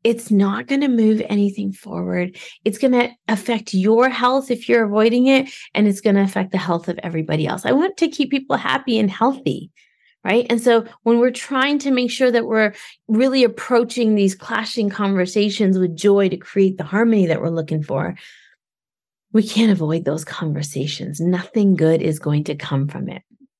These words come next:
Here's the thing. Communication, my friend, is the single most effective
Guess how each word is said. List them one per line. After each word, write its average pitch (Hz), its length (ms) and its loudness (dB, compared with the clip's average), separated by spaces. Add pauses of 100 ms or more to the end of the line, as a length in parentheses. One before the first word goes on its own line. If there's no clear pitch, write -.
(520)
Here's 302 260 4
the 208 100 -2
thing. 185 280 -4 (360)
Communication, 294 720 2
my 302 120 0
friend, 311 360 -2
is 240 180 0
the 240 120 2
single 320 680 2
most 247 460 2
effective 226 720 -2